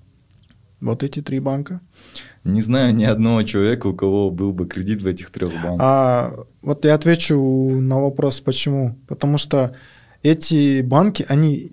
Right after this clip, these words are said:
Speaker 1: если дают, то они дают прям, они жестко проверяют тебя,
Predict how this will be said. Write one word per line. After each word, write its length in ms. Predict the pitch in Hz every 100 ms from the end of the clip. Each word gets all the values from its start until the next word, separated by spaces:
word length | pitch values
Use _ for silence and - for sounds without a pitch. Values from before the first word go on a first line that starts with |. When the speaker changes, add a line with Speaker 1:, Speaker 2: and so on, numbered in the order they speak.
| _
Speaker 1:
если 280 | 139 143 139
дают, 320 | 139 180 208
то 100 | 147
они 200 | 139 147
дают 320 | 135 143 139
прям, 360 | - 131 120 - _ _ _ -
они 200 | 139 135
жестко 380 | 127 156 - 147
проверяют 540 | 135 131 135 190 240
тебя, 360 | - 135 117